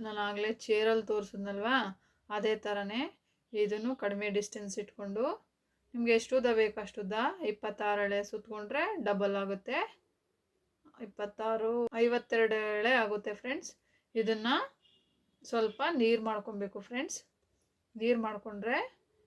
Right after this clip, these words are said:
ಇದು ಸೂಜಿಗೆ ಏರುತ್ತೆ ಫ್ರೆಂಡ್ಸ್, ಇಲ್ಲಾಂದರೆ ಏರಲ್ಲ. ನಾನು ನೀರು ಮಾಡ್ಕೊಂಡು ತಂದಿದ್ದೀನಿ, ನೀರಲ್ಲಿ ಸ್ವಲ್ಪ ಡಿಪ್ ಮಾಡ್ಕೊಂಡ್ರೆ ಆಯ್ತು.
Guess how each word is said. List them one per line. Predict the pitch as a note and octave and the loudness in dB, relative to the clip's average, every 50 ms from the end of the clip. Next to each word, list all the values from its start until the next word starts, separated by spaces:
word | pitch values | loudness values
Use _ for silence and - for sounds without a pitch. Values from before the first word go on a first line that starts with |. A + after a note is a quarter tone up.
| _ _ _ - | _ _ _ -6
ಇದು | A3 A3 G3+ C4 E4+ A#4+ C5+ - _ _ _ _ _ _ _ _ _ _ _ _ _ _ _ _ _ _ _ _ - | -4 -2 -2 0 -2 -2 -4 -6 _ _ _ _ _ _ _ _ _ _ _ _ _ _ _ _ _ _ _ _ -16
ಸೂಜಿಗೆ | - - A#3+ A#3+ A3 A3+ A#3 B3+ C#4 C4 A3+ G#3+ | -6 -2 0 0 2 2 4 4 6 6 6 6
ಏರುತ್ತೆ | G#3+ G#3+ G#3 G3+ - G#3 G#3 G3+ | 4 4 0 -2 -2 -4 -6 -4
ಫ್ರೆಂಡ್ಸ್, | A3 A3 B3+ - - - - - _ _ _ _ _ _ _ - | -4 -4 -4 -6 -6 -12 -16 -18 _ _ _ _ _ _ _ -4
ಇಲ್ಲಾಂದರೆ | A3+ A3 A3 G#3+ G#3 G#3 G3+ G3+ G#3 G#3 G3+ G3+ | 0 0 2 2 0 0 0 2 2 4 4 4
ಏರಲ್ಲ. | G3+ G3+ G3+ G3+ G3+ G#3 A3+ C#4 - - - _ _ _ _ _ _ _ _ _ _ _ _ _ _ _ _ _ _ _ _ _ _ _ _ _ _ _ _ _ _ _ _ _ _ _ _ _ _ _ _ _ _ _ _ _ _ _ _ _ - | 4 4 4 2 2 2 2 2 0 -2 -6 _ _ _ _ _ _ _ _ _ _ _ _ _ _ _ _ _ _ _ _ _ _ _ _ _ _ _ _ _ _ _ _ _ _ _ _ _ _ _ _ _ _ _ _ _ _ _ _ _ -8
ನಾನು | A3 A3+ A3 G#3+ A3 | -6 -6 -4 0 4
ನೀರು | A3 A3+ A3+ A3 A3 | 4 4 4 4 2
ಮಾಡ್ಕೊಂಡು | A3 A3 - A#3 G#3+ G3+ G3 | 0 0 -2 -6 -8 -6 -4
ತಂದಿದ್ದೀನಿ, | G#3 G3+ G3 G3+ G3 G3 G3 F#3+ G3 G#3+ B3+ E4+ A4 - _ _ _ _ _ _ _ _ _ _ _ _ _ _ _ _ _ _ _ _ _ _ _ _ _ _ _ _ _ _ _ _ _ _ _ _ A#3+ | -4 -4 -4 -4 -4 -4 -4 -4 -2 -2 -2 -2 -4 -6 _ _ _ _ _ _ _ _ _ _ _ _ _ _ _ _ _ _ _ _ _ _ _ _ _ _ _ _ _ _ _ _ _ _ _ _ -2
ನೀರಲ್ಲಿ | A3+ A#3+ C4 B3+ B3+ A#3+ A#3 - | 0 4 6 6 6 6 4 2
ಸ್ವಲ್ಪ | A#3 A3+ A#3+ A#3+ - C#4+ B3 G3+ | 0 0 0 0 -2 -2 -2 -2
ಡಿಪ್ | G#3+ - - A3 | -2 -4 -4 -6
ಮಾಡ್ಕೊಂಡ್ರೆ | G#3+ G#3 G#3 - A3 A3 G#3+ G#3+ G#3 | -6 -6 -6 -8 -8 -8 -4 -2 -2
ಆಯ್ತು. | G3 F#3+ - A3 B3+ | -2 -2 -2 -2 -2